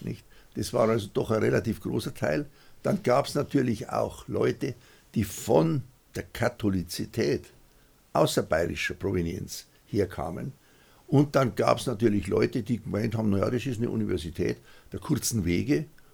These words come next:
und eine Universität, an der sich gut studieren lässt. Das sind einmal drei Gruppen, nicht? Ja, und, äh, die vierte Gruppe, wie soll man die nennen?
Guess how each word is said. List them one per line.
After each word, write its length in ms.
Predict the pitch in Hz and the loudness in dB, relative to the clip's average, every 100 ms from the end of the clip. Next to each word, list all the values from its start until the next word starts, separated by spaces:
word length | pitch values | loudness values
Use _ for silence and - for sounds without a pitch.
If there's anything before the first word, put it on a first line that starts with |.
| - | -14
und 220 | - 120 - | -2 0 0
eine 140 | - - | -2 -4
Universität, 540 | - 110 98 85 123 | 0 2 0 -2 -2
an 140 | 120 - | -2 -2
der 120 | 101 | -4
sich 220 | 98 - | -4 -4
gut 160 | 123 - | -4 -2
studieren 460 | - 90 131 127 | -6 2 6 6
lässt. 300 | 87 - - - - _ - | 4 -6 -12 -18 -20 _ -8
Das 120 | 107 | -4
sind 140 | 131 | 0
einmal 160 | 123 123 | 2 2
drei 280 | - 120 127 | 0 0 2
Gruppen, 420 | 104 98 - 98 | 2 0 -2 -4
nicht? 260 | 110 - - _ - - - - - | -4 -4 -14 _ -20 -20 -20 -20 -2
Ja, 340 | 123 117 87 | 2 2 0
und, 320 | - 104 101 - 101 - | -4 -4 -4 -6 -10 -8
äh, 200 | 104 - - | -8 -10 -10
die 80 | - | -10
vierte 340 | - 127 123 104 | -4 -4 -4 -6
Gruppe, 380 | 120 - 113 | -4 -4 -2
wie 80 | 104 | -2
soll 140 | 98 110 | -2 -4
man 120 | 104 | -4
die 100 | 101 | -2
nennen? 460 | 98 113 110 92 | -2 -2 -4 -6